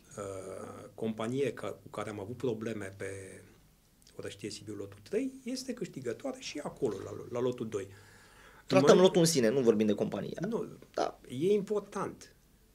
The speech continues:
Speaker 1: E important, pentru că o, un, eh, proiect în sine nu se, nu-l fa-, nu-l, nu-l face un anonim,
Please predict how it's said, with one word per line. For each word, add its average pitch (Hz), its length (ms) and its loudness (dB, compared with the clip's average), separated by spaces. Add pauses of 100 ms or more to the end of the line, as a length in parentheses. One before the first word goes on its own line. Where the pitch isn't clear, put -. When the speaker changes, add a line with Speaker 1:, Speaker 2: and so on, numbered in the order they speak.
(340)
Speaker 1:
E 165 80 -10
important, 185 460 -4
pentru 120 220 -4
că - 120 -4
o, 123 60 2 (160)
un, 110 500 -2
eh, 101 260 -4
proiect 131 320 0
în 123 80 0
sine 151 220 -4
nu 160 80 -4
se, 165 220 -6
nu-l 160 120 0
fa-, 156 280 -8
nu-l, 160 120 0 (240)
nu-l 151 100 -2
face 147 260 -4
un 135 60 0
anonim, 120 380 2